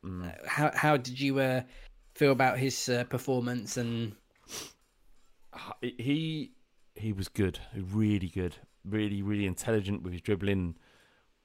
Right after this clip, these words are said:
Speaker 1: and, um, the fact that he's leading the line in the Champions League from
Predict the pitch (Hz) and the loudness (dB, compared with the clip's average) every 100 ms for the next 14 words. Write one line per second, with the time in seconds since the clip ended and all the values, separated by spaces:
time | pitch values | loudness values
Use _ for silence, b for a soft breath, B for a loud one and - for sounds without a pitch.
0 | - 98 98 98 87 98 95 95 90 101 | -8 -4 -2 -2 2 4 4 0 -4 -4
1 | - 123 110 107 98 104 113 107 107 104 | 6 6 6 2 2 6 6 6 4 4
2 | 95 98 101 101 92 87 87 78 - 104 | 6 8 10 8 6 2 -2 -4 -2 -2
3 | 90 95 87 95 95 87 82 - 98 | -2 -4 -2 2 2 2 -2 -4 0